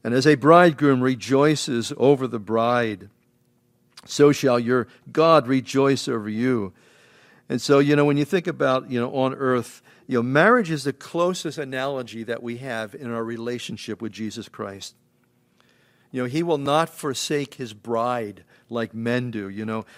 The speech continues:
over in chapter, was it chapter fifty-four? If you remember when we were there, it's in verses four through six. Uh, he's saying to them, "Do not fear, for you will not be ashamed. Um, neither be disgraced, for you will not be put to shame.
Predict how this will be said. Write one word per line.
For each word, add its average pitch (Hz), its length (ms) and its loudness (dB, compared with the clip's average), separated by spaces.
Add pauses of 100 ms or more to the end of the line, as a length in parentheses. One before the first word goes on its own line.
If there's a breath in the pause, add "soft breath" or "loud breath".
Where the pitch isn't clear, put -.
(160 soft breath)
over 120 340 -4
in 113 140 -6
chapter, 120 680 -6
was 117 220 -14
it 107 100 -14
chapter 135 440 -4
fifty-four? 117 1200 -4 (580 soft breath)
If 107 120 -12
you 117 80 -6
remember 127 380 -6
when 120 200 -6
we 123 40 -6
were 113 120 -6
there, 120 420 -4
it's 110 160 -10
in 113 80 -10
verses 120 320 -8
four 131 360 -4
through 117 220 -14
six. - 600 -4 (420 soft breath)
Uh, 113 120 -6
he's 131 200 -6
saying 156 260 -2
to 151 100 -12
them, 127 220 -4
"Do 147 140 -4
not 165 220 0
fear, 175 320 -4
for 135 160 -6
you 135 160 -4
will 139 120 0
not 147 320 -2
be - 140 -8
ashamed. 117 580 -12 (680 soft breath)
Um, 113 480 -6 (500)
neither 185 300 0
be 165 160 -4
disgraced, 156 600 -2
for 160 120 -10
you 156 180 -4
will 151 140 0
not 165 220 0
be 185 120 -8
put 185 200 -12
to 196 80 -10
shame. 175 520 -8